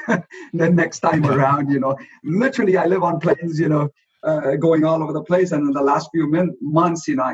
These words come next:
Speaker 1: you can't even think about it anymore, right? I hope it's gonna be soon. But anyway, I often wonder when I'm sitting in a plane at thirty-five thousand feet in extreme temperatures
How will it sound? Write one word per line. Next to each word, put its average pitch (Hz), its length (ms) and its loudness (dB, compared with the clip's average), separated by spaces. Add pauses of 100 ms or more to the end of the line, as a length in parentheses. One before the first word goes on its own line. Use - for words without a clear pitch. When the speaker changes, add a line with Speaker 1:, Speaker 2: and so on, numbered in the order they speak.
Speaker 1:
you 139 200 -10
can't 151 160 2
even 143 200 -2
think 185 180 -6
about - 220 -4
it 123 100 -10
anymore, 110 400 -4
right? 110 200 -6 (160)
I 113 120 -4
hope 135 280 0
it's 127 120 -12
gonna - 160 -2
be 247 100 2
soon. 113 320 -2 (260)
But 185 100 2
anyway, 277 340 2 (340)
I 277 200 2
often 247 360 2
wonder 196 280 0
when 175 140 0
I'm 156 120 2
sitting 185 280 -2
in 170 80 -2
a 147 60 -4
plane 160 280 2
at 131 180 0
thirty-five 160 400 -4
thousand 147 400 -2
feet 151 260 0 (420)
in 139 100 2
extreme 190 520 0
temperatures 139 840 -2